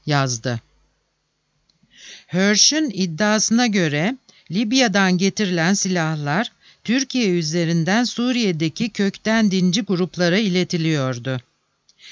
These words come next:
Türkiye bu tür saldırıları organize edip tırmandırarak A B D'nin Suriye'ye müdahale etmesini sağlamaya çalışıyordu.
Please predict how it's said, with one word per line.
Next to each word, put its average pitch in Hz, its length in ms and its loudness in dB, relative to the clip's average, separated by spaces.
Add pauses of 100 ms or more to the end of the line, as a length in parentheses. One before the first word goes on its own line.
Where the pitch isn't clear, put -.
(180)
Türkiye 208 680 0
bu 233 100 -2
tür 233 240 -4
saldırıları 175 800 -2
organize 185 720 0
edip 160 240 -6
tırmandırarak 180 1000 0 (440)
A 175 300 2
B 196 240 2
D'nin 208 400 2
Suriye'ye 220 640 -2
müdahale 190 680 0
etmesini 165 520 0
sağlamaya 175 600 0
çalışıyordu. 127 880 -2